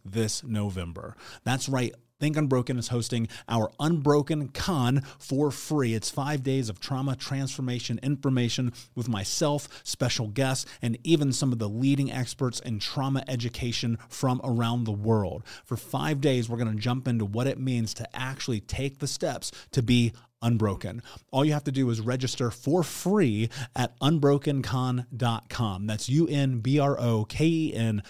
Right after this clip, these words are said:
C O N dot com. That's right, five days of trauma transformation information with me, special guests, and some of the world's leading trauma-trained experts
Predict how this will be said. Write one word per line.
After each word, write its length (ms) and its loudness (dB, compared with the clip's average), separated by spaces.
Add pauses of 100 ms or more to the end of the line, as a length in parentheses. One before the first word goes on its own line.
C 340 2
O 220 4
N 440 -2
dot 360 -4
com. 280 -2
That's 220 -4
right, 180 -6
five 360 2
days 260 6
of 100 -8
trauma 360 -4
transformation 720 -4 (320)
information 640 4 (240)
with 160 -4
me, 300 6 (120)
special 440 2
guests, 360 2
and 120 -2
some 160 -2
of 40 -2
the 60 0
world's 500 2
leading 380 2
trauma-trained 840 -2 (100)
experts 540 -4